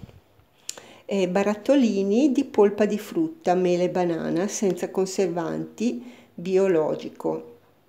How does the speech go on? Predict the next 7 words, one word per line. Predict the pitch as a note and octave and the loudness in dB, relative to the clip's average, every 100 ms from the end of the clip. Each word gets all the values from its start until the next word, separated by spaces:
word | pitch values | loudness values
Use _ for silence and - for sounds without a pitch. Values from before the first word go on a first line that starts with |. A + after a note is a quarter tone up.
| _ _ _ _ _ _ _ _ | _ _ _ _ _ _ _ _
E | - F3 | -4 -4
anche | D#3+ - F3 | -4 -8 -8
questi | D#3+ D3+ - - - | -6 -6 -6 -6 -4
quindi | D3+ D3 D3 D#3 | -4 -4 -6 -6
alla | - D#3 D3+ | -4 -4 -4
grande. | D3 D#3 - - - - D#3+ - - - - - - - - - - | -6 -8 -8 -12 -12 -10 -10 -12 -16 -18 -16 -16 -18 -18 -18 -20 -6
Poi | - D4 F#3+ | 6 8 8